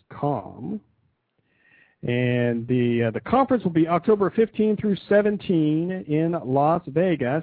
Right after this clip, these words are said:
at the Las Vegas Convention Center.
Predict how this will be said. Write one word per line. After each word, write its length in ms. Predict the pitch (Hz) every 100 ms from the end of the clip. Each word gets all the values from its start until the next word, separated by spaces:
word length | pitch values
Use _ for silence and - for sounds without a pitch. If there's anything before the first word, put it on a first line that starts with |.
| 131
at 140 | 131
the 140 | 135 127
Las 320 | 127 135 143
Vegas 640 | 135 139 156 139 110 127 156 - - _ _ _ _ _ _ _ -
Convention 640 | 135 120 120 165 - 123 107
Center. 380 | - 95 95 175